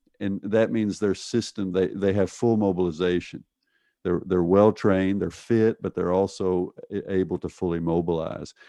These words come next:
The first thing that tends to disappear when they're getting into this overreach state is that top end. Now, max lactate is going down, max heart rate is going down. The body is starting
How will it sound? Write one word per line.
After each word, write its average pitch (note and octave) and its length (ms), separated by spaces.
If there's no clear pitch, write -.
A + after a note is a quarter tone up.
The A2+ 80
first A#2 380
thing G#2+ 220
that F#2+ 200
tends A2 400
to F#2 120
disappear F#2 1160
when G2+ 320
they're G2 120
getting G2 320
into G2 220
this F2+ 200
overreach G2 540
state E2+ 480
is F2+ 240
that F2+ 240
top E2+ 320
end. G#2+ 300
Now, G2+ 520
max G2 360
lactate F#2+ 480
is D#2 120
going E2+ 440
down, G2+ 600
max F2+ 280
heart G2+ 260
rate F2+ 220
is D2+ 120
going D#2+ 440
down. F#2+ 460
The E2+ 80
body F#2+ 400
is F2 140
starting A2 720